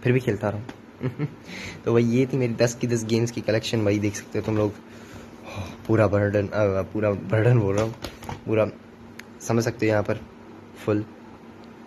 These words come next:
Days Gone जो है पी एस फ़ोर में अभी, अभी तुम लोग scene बताओ क्या हुआ है,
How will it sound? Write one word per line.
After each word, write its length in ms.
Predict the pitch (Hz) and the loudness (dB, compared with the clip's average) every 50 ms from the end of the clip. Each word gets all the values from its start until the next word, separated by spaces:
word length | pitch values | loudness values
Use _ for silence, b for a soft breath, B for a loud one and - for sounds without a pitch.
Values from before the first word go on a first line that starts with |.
| - - - - - - - - - - - - - | -20 -20 -20 -20 -20 -20 -20 -20 -20 -20 -14 -6 2
Days 240 | - 113 120 123 117 | 4 6 6 6 6
Gone 180 | 117 123 123 123 | 4 4 4 6
जो 80 | 120 | 4
है 140 | 117 117 117 | 4 4 4
पी 420 | 110 113 - - - - - 120 120 | 2 -2 -6 -16 -14 -6 0 2 2
एस 140 | 117 117 - | 2 2 0
फ़ोर 140 | 127 117 113 | 0 0 2
में 140 | 117 110 | 2 0
अभी, 240 | 107 107 110 107 104 101 - - - - - - - - - - | 0 0 -2 -4 -6 -8 -12 -20 -20 -20 -20 -20 -20 -12 -4 0
अभी 220 | - 120 127 135 | 2 2 2 4
तुम 160 | 131 135 139 | 2 2 2
लोग 100 | 143 139 | 2 0
scene 200 | 135 - 135 139 | 0 2 2 2
बताओ 160 | 147 147 175 | 4 4 4
क्या 140 | 170 139 123 | 4 4 4
हुआ 120 | 117 113 107 | 4 4 2
है, 100 | 107 | 0